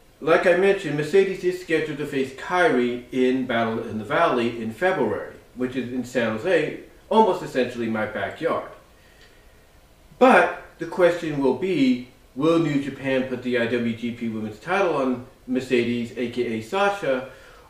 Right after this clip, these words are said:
or will they keep it on Kairi, and the only reason, you know, Mercedes is here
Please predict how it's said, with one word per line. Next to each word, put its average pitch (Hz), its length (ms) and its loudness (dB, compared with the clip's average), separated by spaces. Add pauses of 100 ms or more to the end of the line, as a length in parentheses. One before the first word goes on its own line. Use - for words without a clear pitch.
or 208 380 8
will 170 120 0
they 160 140 -2
keep 196 220 -6
it 180 80 2
on 147 180 0
Kairi, 131 500 0
and 139 80 -2
the 143 120 -4
only 143 240 2
reason, 131 520 -2
you 147 120 -4
know, 120 180 2
Mercedes 120 560 -2
is - 80 -14
here 170 460 2